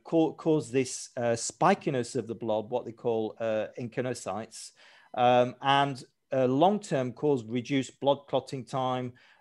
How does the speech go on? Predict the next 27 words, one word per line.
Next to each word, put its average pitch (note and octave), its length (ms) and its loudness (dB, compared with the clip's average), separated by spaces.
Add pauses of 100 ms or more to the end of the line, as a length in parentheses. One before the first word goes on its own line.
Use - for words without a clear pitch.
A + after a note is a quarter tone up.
uh, A#2 180 2
reduced A#2 460 -4 (100)
he-, B2 180 -8
hemoglobin, A2+ 720 -2
uh, G#2+ 320 -6
uh, G#2 40 -10
uh, G#2 300 -8
et G#2 140 -12
cetera. E3+ 460 0 (320)
So - 160 2
that G3+ 200 8
was E3+ 440 4 (320)
just - 280 2
a F3 40 0
cell A3+ 260 6
phone A#2+ 400 4
in F3+ 120 6
a G3+ 60 8
bag, D#3+ 500 4 (140)
not A#3+ 200 6
even A3+ 200 4
switched A3 380 4
on, G3+ 260 6
not G#3+ 160 6
even A3+ 220 2
using A3 340 2
it, G2+ 220 0